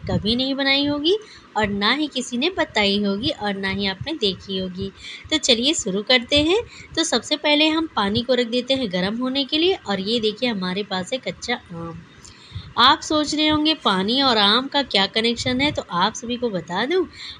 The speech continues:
आज मैं आम वाली दाल बना रही हूँ बिल्कुल बिहारी style में, मज़ेदार बिहारी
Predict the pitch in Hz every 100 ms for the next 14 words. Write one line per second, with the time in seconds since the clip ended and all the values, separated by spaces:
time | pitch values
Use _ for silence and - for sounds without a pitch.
0 | - 165 202 302 302 330 339 - - 190
1 | 190 240 285 294 294 311 208 170 170 214
2 | 254 269 277 285 302 359 240 190 180 -
3 | - 349 311 190 175 156 180 233 302 294
4 | - 294 311 330 - _ _ _ _ _
5 | _ _ _ 185 180 185 185 247 247 262
6 | 220 196 175 175 226 330